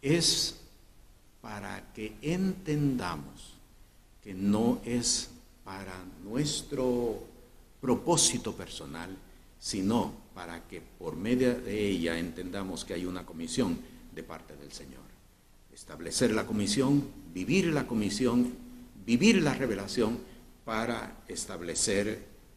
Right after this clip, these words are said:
precedente, para que haya revelación,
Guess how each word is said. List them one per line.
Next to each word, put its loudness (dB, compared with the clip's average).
precedente, 0
para -12
que -12
haya -6
revelación, 2